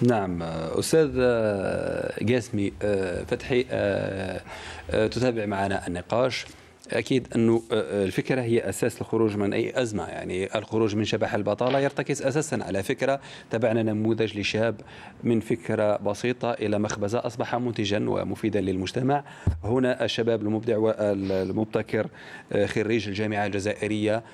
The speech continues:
ينقذ نفسه من شبح البطالة بالتوجه نحو المقاولاتية. آه، آه، هل ترى بأن التوجه نحو المقاولاتية قد يكون ذلك الملاذ المهم والمفيد لهؤلاء الشباب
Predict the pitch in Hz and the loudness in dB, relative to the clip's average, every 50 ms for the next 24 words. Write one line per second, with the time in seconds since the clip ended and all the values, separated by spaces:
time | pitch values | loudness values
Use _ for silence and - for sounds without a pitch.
0 | - - - 127 135 135 - - 110 104 95 95 101 - - 110 117 113 - 123 | -14 -2 0 2 2 2 0 0 -2 -2 0 -2 -4 -2 0 -2 -2 0 -2 -4
1 | 107 104 104 104 98 95 - 104 104 107 - - 98 95 98 104 - 110 107 104 | -2 -2 -2 -2 -2 -2 -2 -2 -2 -2 -2 -4 -2 -2 -2 0 0 0 0 2
2 | 101 101 95 - 98 - 101 98 110 113 104 101 95 98 98 - - - 98 98 | 0 0 0 0 -2 -2 0 0 0 0 0 0 -2 -4 -6 -2 -2 0 0 0
3 | 98 95 92 - 101 95 95 92 95 92 - 123 131 143 156 156 160 156 - - | 0 -2 0 0 0 0 0 0 -2 -2 0 2 4 4 2 2 -2 -8 -14 -16
4 | - - - - - 156 131 - - 139 143 139 139 131 - - - 127 117 117 | -14 -14 -14 -12 -12 -12 -6 -2 0 2 4 4 2 2 0 -2 -4 -2 -2 -2
5 | 113 113 110 113 - - 113 113 175 202 160 - 170 160 160 160 151 147 147 - | -2 -2 -4 -4 -4 -2 0 0 0 0 0 0 0 2 2 2 2 0 -2 0
6 | 143 135 131 131 135 - 123 113 - 123 131 135 120 113 107 110 113 - 117 110 | 2 2 2 2 2 0 -2 -2 0 2 4 4 4 4 2 0 0 0 0 0
7 | 110 - 107 101 101 104 - - 110 104 104 104 104 101 - 120 117 113 113 - | 0 0 0 -2 -2 -2 -2 -2 0 0 2 0 -2 -2 -2 0 0 0 0 -2
8 | 113 104 104 107 101 - 113 110 110 104 107 110 104 101 98 - 101 101 95 98 | -4 -2 -2 -4 -2 0 -2 0 0 0 0 0 0 -2 -2 -2 -2 -2 -2 -2
9 | 101 110 123 135 120 - - - - - - - - - - 107 110 104 110 107 | 0 0 0 0 -2 -4 -10 -20 -20 -20 -18 -18 -16 -6 -4 -2 0 2 2 2
10 | 104 143 131 92 - - - - - - - - 104 107 104 101 98 95 - 123 | 2 2 0 0 -4 -8 -16 -20 -20 -18 -6 -2 0 0 0 0 -2 -2 0 0
11 | 127 131 120 110 107 98 107 113 - 107 110 110 101 101 - - 98 92 110 127 | 0 0 0 -2 -4 -4 -4 -4 -4 -4 -4 -4 -4 -4 -4 -4 -2 0 2 2
12 | 131 120 | 0 0